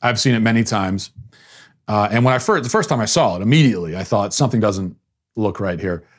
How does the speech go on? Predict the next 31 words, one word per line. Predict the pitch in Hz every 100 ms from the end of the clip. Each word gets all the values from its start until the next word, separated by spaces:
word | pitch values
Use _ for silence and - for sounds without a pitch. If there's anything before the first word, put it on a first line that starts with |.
| _ _ _ _ _ -
Uh, | 107 104 120
this | 156 175
is | 147
a | 135
photo | - 165 170 165 147
of | 123 120
a, | 113 110 -
a | 104
flyer | - 175 190 143 107
from | - 117
an | 117
anti-lockdown | 131 160 165 143 131 127 123 120 110 95
protest | 107 101 101 90 -
in | 95
New | 98
York. | 101 90 87 -
And, | 104 104 98
uh, | 101
the | 98
flyer | - 135 135 123
says, | 113 131 113 107 104 92 - _ _ _ _ _ _ _ -
"End | 143 196
the | 180
lockdown | 160 151 147 143 131
rally, | 135 143 143 139 135 120
no | 120 170 190
mask | 151 151 151 - 127
needed. | 135 131 113 127 -
Bring | 120 127 202 202
your | 170
children, | 135 175 156 113 113 131